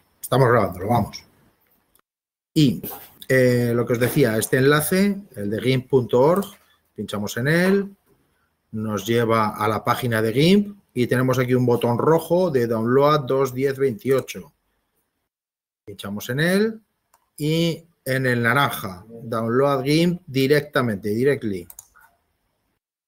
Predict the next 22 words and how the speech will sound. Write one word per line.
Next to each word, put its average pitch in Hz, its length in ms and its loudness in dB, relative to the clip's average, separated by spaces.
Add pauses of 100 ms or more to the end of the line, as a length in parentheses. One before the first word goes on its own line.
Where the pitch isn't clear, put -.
(1160)
Y 107 80 -4
lo 104 100 0
vamos 117 240 -2
descargando, 131 760 2
que 123 100 2
le 104 400 0
cuesta 113 300 -4
un 101 100 -6
poco, 175 500 -2 (920)
y 104 560 -2
después 101 320 -4
instalar. 101 400 -4 (720)
Entonces, 123 300 2
mientras 117 340 2
se 123 120 4
descarga, 156 760 2 (680)
eh, 104 220 -12 (100)
os 107 140 -6
suelto 131 540 2
un 131 280 -4
poco 120 500 2
de, 107 840 2